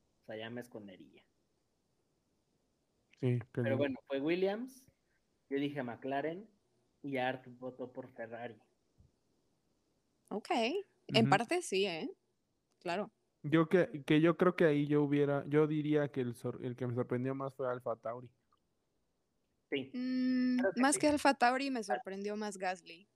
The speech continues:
Speaker 2: Pues sí, pero justo, o sea, como in-, independientemente si Yuki no aportó como mucho, con lo que hizo Gasly, sí colocó a Alfa en una muy buena posición. O sea, creo que no hu-, nunca hubo una discusión contra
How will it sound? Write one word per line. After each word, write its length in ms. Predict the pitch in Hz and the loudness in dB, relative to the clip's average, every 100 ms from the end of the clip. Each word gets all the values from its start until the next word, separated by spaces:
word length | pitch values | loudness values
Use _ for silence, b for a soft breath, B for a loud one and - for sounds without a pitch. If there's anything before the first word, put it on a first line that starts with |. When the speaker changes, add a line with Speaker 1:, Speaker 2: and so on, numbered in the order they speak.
| _ _ _ _ _ _ _ _ _ _ | _ _ _ _ _ _ _ _ _ _
Speaker 2:
Pues 180 | 156 147 | 2 4
sí, 160 | 196 | 2
pero 300 | 175 165 143 | 6 6 6
justo, 440 | 139 165 156 - 160 | 4 0 0 4 6
o 60 | |
sea, 280 | 135 135 127 - | 6 6 4 -2
como 240 | 135 131 | -2 0
in-, 160 | 131 131 - - - | -2 -4 -14 -20 -12
independientemente 960 | 143 139 135 143 147 147 165 151 151 151 | -2 0 2 2 2 2 2 2 0 -2
si 400 | - 123 120 127 | -2 -6 -6 -2
Yuki 300 | 127 131 147 | 0 2 2
no 120 | 135 | 4
aportó 380 | 131 127 127 127 | 4 4 2 2
como 200 | 131 131 | 4 4
mucho, 600 | 113 123 123 143 175 254 _ _ _ _ _ _ | 4 0 2 2 2 0 _ _ _ _ _ _
con 280 | 139 131 127 | 4 4 4
lo 320 | 123 120 - _ _ | 2 0 -6 _ _
que 140 | 120 | 4
hizo 340 | 123 143 156 135 | 4 2 0 2
Gasly, 520 | 131 131 143 190 226 | 2 2 0 -2 -2
sí 220 | - 131 | -4 -2
colocó 400 | - 139 120 123 | 2 2 2 0
a 60 | 120 | 0
Alfa 360 | 120 127 123 | 0 -4 -4
en 160 | 104 117 | -6 -8
una 160 | 127 127 | -6 -4
muy 360 | 127 135 139 | -2 2 2
buena 200 | 131 123 | 2 -2
posición. 460 | - 117 113 120 117 _ _ _ _ _ _ _ _ _ | -6 -10 -12 -18 -20 _ _ _ _ _ _ _ _ _
O 60 | 131 | 4
sea, 140 | 143 143 | 4 4
creo 160 | 151 | 4
que 140 | 156 165 | 4 4
no 200 | 156 160 | 4 4
hu-, 180 | 151 | 4
nunca 440 | 151 160 156 160 147 | 2 0 4 4 6
hubo 320 | 147 147 143 | 4 4 2
una 260 | 139 147 139 | 2 0 0
discusión 500 | 123 - 120 127 131 | -2 -4 -8 -8 -12
contra 540 | 131 127 117 107 113 | -14 -10 -4 -4 -6